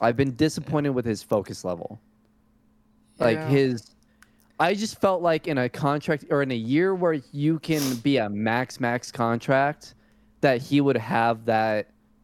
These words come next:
Speaker 1: that level
Speaker 2: Hunger.
Speaker 1: of, yeah, and, and we just haven't seen it from him. So
Speaker 2: But
Speaker 1: it's not like I'm concerned because I know who he is in the playoffs,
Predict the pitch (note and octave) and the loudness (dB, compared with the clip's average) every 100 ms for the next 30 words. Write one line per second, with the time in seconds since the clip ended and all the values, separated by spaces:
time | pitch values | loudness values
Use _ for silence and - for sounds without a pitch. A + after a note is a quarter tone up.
0 | _ _ _ _ - - _ B2 A2+ - | _ _ _ _ -14 -14 _ 0 2 0
1 | A#2 A2 A2+ A2+ G#2+ G2+ F2+ - - _ | 0 0 2 2 2 0 -4 -12 -20 _
2 | _ _ _ _ _ _ _ _ _ _ | _ _ _ _ _ _ _ _ _ _
3 | _ _ _ G3 C4 A#3+ F2 F2+ - E3+ | _ _ _ 2 4 2 -2 -10 -2 0
4 | F3 F3 D#3+ D3+ D#3+ D3+ D3 - D3 B2 | 2 0 2 2 0 -2 -4 0 0 -2
5 | - B2+ B2+ E3+ D#3+ D#3 D#3 E3 F3 - | -2 -2 0 0 0 0 0 0 -4 -10
6 | - _ _ _ - _ _ - G#3 D#3 | -20 _ _ _ -20 _ _ -6 -2 -2
7 | B2+ F3+ F#3+ F3 D3 C#3 E3+ C#3+ B2+ B2+ | -2 0 0 2 0 0 0 -2 -2 -4
8 | - C#3 C#3+ B2+ A#2+ B2 A#2+ A#2 B2+ B2 | -2 0 0 0 0 0 2 2 2 2
9 | C3+ B2+ A#2 A#2 A#2 G#2+ A2 A2+ C#3+ D3+ | 0 0 0 0 -4 -2 0 2 0 -4